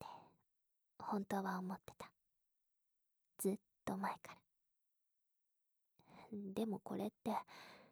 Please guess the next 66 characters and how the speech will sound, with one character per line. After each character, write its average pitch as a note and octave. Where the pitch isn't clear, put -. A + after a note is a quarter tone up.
と G#3
て B3+
も C4
自 A#3+
然 C#4
な E4
感 E4
情 E4
だ E4
と -
思 G3
う G3
の。 G3+
好 -
き B3
な A#3
人 E3
が -
気 -
持 A3
ち -
よ A#3
く -
て、 -
ど C#4
う D4+
に D#4
も D#4
な D4
ら D#4+
な E4
く A3+
な A3
っ -
て -
も G3
だ A3
え D4+
て -
い A3
る G#3
姿。 -
そ -
れ D#4
を F4
愛 E4+
し -
く C4+
感 A#3
じ A#3
る B3
こ B3
と C4
っ C4
て、 G#3+
そ -
ん F#4
な G4
に G4
変 G#4+
な E4
こ -
と B3+
な C#4
の G3+
か -